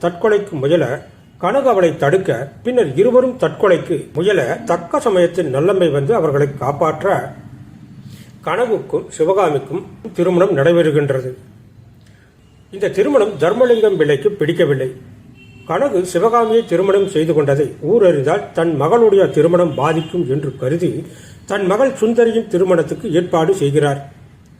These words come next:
பெண் பார்க்கும் படலம் நடக்கின்றது. பெண் பார்க்க வந்தவர்கள் சிவகாமியை பார்த்து, "தர்மலிங்கம் பிள்ளை, யார் அந்த பெண்?" என்று கேட்க, தர்மலிங்கம் பிள்ளை, "ஐயா, அவள் எங்க வீட்டு வேலைக்காரி" என்று சொல்ல, அதற்கு கனகுவோ,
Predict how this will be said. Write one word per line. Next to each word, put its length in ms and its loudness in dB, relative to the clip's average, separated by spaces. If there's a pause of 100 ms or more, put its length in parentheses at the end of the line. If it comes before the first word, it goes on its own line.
(360)
பெண் 220 -4
பார்க்கும் 420 0
படலம் 360 2
நடக்கின்றது. 680 -2 (260)
பெண் 220 -2
பார்க்க 300 0
வந்தவர்கள் 560 0 (140)
சிவகாமியை 580 2
பார்த்து, 500 -2 (1300)
"தர்மலிங்கம் 520 0
பிள்ளை, 280 0 (100)
யார் 260 2
அந்த 220 2
பெண்?" 180 0
என்று 300 0
கேட்க, 540 -2 (260)
தர்மலிங்கம் 560 0
பிள்ளை, 240 0 (360)
"ஐயா, 400 -4 (100)
அவள் 240 0
எங்க 220 0
வீட்டு 340 0
வேலைக்காரி" 640 0
என்று 220 -4
சொல்ல, 500 -2 (460)
அதற்கு 360 -6
கனகுவோ, 560 0